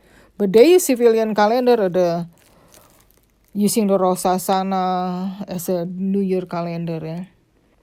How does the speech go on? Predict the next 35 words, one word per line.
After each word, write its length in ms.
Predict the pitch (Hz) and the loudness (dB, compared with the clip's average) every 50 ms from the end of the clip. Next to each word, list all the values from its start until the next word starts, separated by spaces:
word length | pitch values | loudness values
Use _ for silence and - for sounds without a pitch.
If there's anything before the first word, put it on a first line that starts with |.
| _ _ _ _ _ _ _ _ _ _ _ _ _ _ _ _ | _ _ _ _ _ _ _ _ _ _ _ _ _ _ _ _
So 280 | - - - 190 180 - | -14 -8 -6 -6 -6 -6
usually 380 | 196 190 170 - 214 208 208 190 | -6 -8 -6 -6 -4 -4 -4 -4
the 180 | 180 180 185 | -4 -6 -6
month 260 | 175 170 175 175 175 | -6 -6 -6 -8 -8
of 80 | 170 165 | -10 -12
September. 760 | - - 180 170 170 - 196 208 202 180 170 165 165 160 156 - _ _ _ _ _ - | -10 -10 -12 -12 -12 -12 -10 -10 -10 -10 -12 -14 -14 -16 -18 -20 _ _ _ _ _ -8
But 240 | 190 202 208 190 | -4 -4 -2 -2
in 120 | 202 196 190 | -2 -4 -4
the 100 | 185 185 | -4 -4
reality, 540 | 180 170 170 170 185 240 294 277 - 180 165 | -4 -4 -6 -6 -6 -8 -8 -8 -8 -10 -10
the 340 | 165 170 165 156 156 160 165 _ _ _ _ _ _ _ _ _ - _ _ - 196 170 | -8 -10 -12 -12 -12 -16 -18 _ _ _ _ _ _ _ _ _ -20 _ _ -16 -12 -6
God's 240 | 185 208 226 226 | -4 -4 -4 -4
calendar 400 | - - 208 202 202 196 190 190 | -4 -4 -2 -2 0 -2 -2 -2
himself, 580 | 185 156 190 214 226 - - - - 190 180 170 | -4 -4 -4 -6 -6 -6 -6 -6 -6 -6 -6 -6
the 140 | 170 170 170 | -8 -8 -8
New 100 | 170 180 | -6 -6
Year 220 | 208 254 247 214 | -4 -4 -4 -4
calendar, 720 | 208 - 185 185 185 185 185 180 185 190 214 247 277 320 294 - - - | -4 -6 -4 -4 -4 -4 -4 -4 -4 -4 -4 -4 -6 -8 -10 -14 -16 -14
in 240 | - 190 185 175 170 | -12 -10 -8 -6 -6
by 140 | 165 165 | -6 -8
the 180 | 165 165 180 - | -8 -8 -8 -8
end 140 | - 247 - | -8 -8 -6
of 100 | 214 202 | -6 -6
March 380 | 202 196 190 185 180 185 202 | -6 -6 -6 -4 -4 -6 -6
or 180 | 190 180 180 175 | -8 -8 -10 -10
earlier 320 | 170 170 165 165 165 165 | -10 -10 -10 -10 -10 -12
April. 500 | - - 214 233 - - 170 151 - 151 160 - _ _ _ _ _ _ | -12 -12 -14 -14 -14 -14 -16 -14 -14 -16 -20 -20 _ _ _ _ _ _
So, 240 | - - - 226 220 | -12 -6 -2 0 0
um, 600 | 208 156 202 214 214 208 208 208 208 208 202 220 - _ _ _ _ _ _ _ _ _ | 0 0 0 0 0 0 0 -2 -2 -4 -6 -10 -12 _ _ _ _ _ _ _ _ _
yeah, 220 | - 247 254 208 202 - - - - _ - | -2 0 0 0 -2 -6 -16 -20 -16 _ -2
talking 200 | 254 277 302 262 | 0 0 0 0
about 280 | 247 247 233 247 233 214 | -2 0 2 0 2 0
the 100 | 202 185 | -2 -4
Israel 400 | 214 202 - 214 202 196 196 185 | -4 -6 -4 -4 -4 -2 -2 -4
again, 440 | 175 170 196 208 202 - - 165 | -4 -6 -6 -6 -6 -8 -10 -14